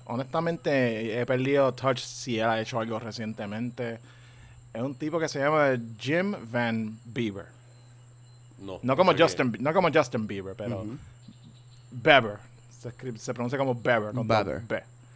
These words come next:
Speaker 3: Ok.
Speaker 1: Es un tipo que es uno de estos chamacos que tú sabes, cuando chamaquito con su camarita Super eight hacía cosas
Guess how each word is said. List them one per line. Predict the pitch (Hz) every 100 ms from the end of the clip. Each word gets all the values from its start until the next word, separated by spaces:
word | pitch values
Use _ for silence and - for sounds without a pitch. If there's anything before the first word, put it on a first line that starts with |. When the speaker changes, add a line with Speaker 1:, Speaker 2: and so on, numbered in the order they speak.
| -
Speaker 3:
Ok. | 104 95 101 - - - -
Speaker 1:
Es | 139 160
un | 180
tipo | - 160 156 160 156
que | 131 123 127 135
es | 143 - - -
uno | 131 131
de | 131
estos | 139
chamacos | 131 143 135 131 131 135 127 127
que | 120
tú | 110 123
sabes, | 117 104 101
cuando | 107 101 101
chamaquito | - 98 101 117 135
con | 120 113
su | 117
camarita | 107 107 104 107 110
Super | 107 117 107 104
eight | 139 147 120
hacía | 92 107 113 110
cosas | 113 107 107 101 98